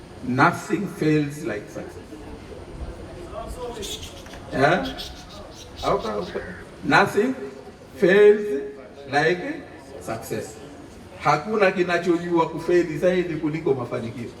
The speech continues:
Umeshanifahamu? Ukishafika pahala ukifanikiwa, basi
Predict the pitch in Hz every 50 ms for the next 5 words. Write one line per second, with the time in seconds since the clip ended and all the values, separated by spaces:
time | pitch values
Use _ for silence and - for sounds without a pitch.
0 | - - - - - - - - - - - - - - - - - - - -
1 | - - - - - - - - - - - - 185 - - 156 156 156 147 143
2 | 127 - - - - - - - - - - - - - 165 147 147 170 156 -
3 | 202 202 233 196 - 190 180 190 180 175 202 214 202 190 180 180 180 170 - 170
4 | 160 156 151 151 196 196 175 - - - - - - - - - - - - -
5 | - - - - - - - - - - - - - - - - - - - -
6 | 151 147 - 175 170 175 170